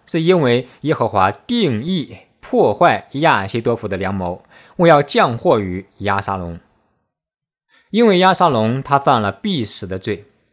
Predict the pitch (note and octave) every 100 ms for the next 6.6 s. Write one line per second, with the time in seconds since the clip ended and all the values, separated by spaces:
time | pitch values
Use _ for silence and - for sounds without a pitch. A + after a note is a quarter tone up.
0 | _ _ _ _ _ - C#3 A#2 D3+ C3+
1 | A2 A2+ - A#2 D#3 F#3+ A#2+ G#2+ - A#2
2 | F#2+ - C#3 C3 B2+ F#2 G2 B2 F#2 F#2
3 | F#2 _ _ _ _ _ _ _ _ _
4 | - D#3+ C#3 D#3 B2+ G#2+ D#3+ A2+ A2+ A2
5 | G2+ _ - - A2 C3 D#3+ E3 D#3 C#3+
6 | G#2 A2 - E2 G2 F#2